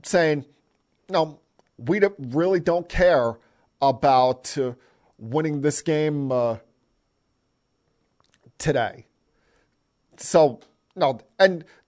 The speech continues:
no, the, the other thing that was surprising was the Bucs beating themselves with penalties, uh, early on. You, you know, Sue, who at times in his career has been a walking penalty,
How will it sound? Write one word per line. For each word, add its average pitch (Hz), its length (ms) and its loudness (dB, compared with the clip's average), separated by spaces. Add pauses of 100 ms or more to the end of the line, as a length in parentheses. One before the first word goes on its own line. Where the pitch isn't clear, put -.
no, 202 80 10
the, 180 160 2
the 160 200 0
other 233 220 6
thing 165 420 0
that 156 240 -2
was 156 680 -6
surprising 151 880 -2 (300)
was 165 400 0 (560)
the 160 200 0
Bucs 202 440 6
beating 214 340 -2
themselves 185 500 0
with 135 260 -8
penalties, 180 800 -2 (440)
uh, 156 60 -2 (260)
early 143 380 4
on. 107 280 -2
You, 139 100 -2
you 160 80 -4 (180)
know, 143 260 0 (240)
Sue, 202 760 4
who 156 500 2 (420)
at 156 140 2
times 160 320 0
in 160 40 -2
his 143 120 -4
career 156 300 0
has 143 140 -4
been 147 140 -6
a 120 60 -4
walking 131 560 0 (260)
penalty, 143 640 -2